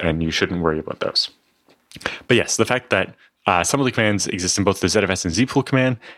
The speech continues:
can be a bit confusing, uh, but mostly Z F S command is when you're dealing with your files,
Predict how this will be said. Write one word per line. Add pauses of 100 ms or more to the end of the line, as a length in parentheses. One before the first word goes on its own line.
(160)
can
be
a
bit
confusing, (380)
uh, (360)
but
mostly (1300)
Z
F
S
command
is
when
you're
dealing
with
your
files,